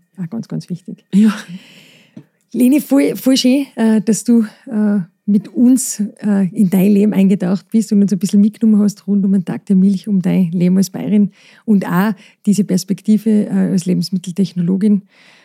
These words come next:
Speaker 1: und die, wie gesagt, eierlegende Wollmilchsau, was man ist als, als Frau, Mama und, äh, berufstätige Mama, äh, ist schon immer wieder beeindruckend. Ich bin immer sehr,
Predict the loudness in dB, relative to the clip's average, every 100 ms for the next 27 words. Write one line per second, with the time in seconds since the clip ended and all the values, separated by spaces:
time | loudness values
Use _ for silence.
0 | _ -2 2 0 -2 _ 0 2 2 -2
1 | _ _ -4 -4 -2 -4 -4 -2 2 2
2 | 2 2 0 2 2 4 2 0 -2 0
3 | 0 0 0 0 0 -2 -2 -4 -4 -6
4 | -4 -2 -2 0 2 2 2 2 2 2
5 | -2 _ _ _ -4 2 2 0 -2 0
6 | -2 _ -14 -10 -2 0 0 0 -4 -2
7 | -2 -2 0 0 -2 _ _ _ -6 -2
8 | -2 0 2 4 2 0 0 -2 0 -2
9 | 0 -2 -2 -6 0 2 4 2 0 -2
10 | -2